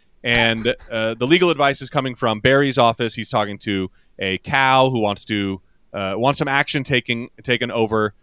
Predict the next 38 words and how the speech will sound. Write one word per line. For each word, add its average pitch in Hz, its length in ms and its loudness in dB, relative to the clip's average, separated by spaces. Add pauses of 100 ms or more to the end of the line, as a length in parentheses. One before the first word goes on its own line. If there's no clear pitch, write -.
(120)
the 110 80 -10
fact 113 200 0
that 107 80 -8
humans 113 280 -2
are 110 60 -10
eating 110 300 -4
milk, 104 380 -2 (120)
uh, 107 200 -4
or 107 120 0
drinking 131 320 -2
milk 117 260 2
and 113 80 -4
eating 110 220 -6
cheese, 107 400 -4 (180)
and 120 120 -8
she 123 80 -6
feels 127 240 0
like 117 180 2 (220)
just - 280 2
a 143 60 0
piece 139 260 -4
of 123 120 -4
meat. 131 420 0 (440)
Ha, 120 200 2
ha, 123 180 2
ha. 110 360 0 (640)
And, 117 440 -2
uh, 110 300 2 (320)
the 120 480 4 (320)
mosquito, 151 480 6
Chris 180 260 2
Rock 160 300 4
mosquito, 147 600 4 (100)
uh, 110 260 0
Moose 180 220 2
Blood 131 200 2
comes 110 280 -2
in 98 280 -2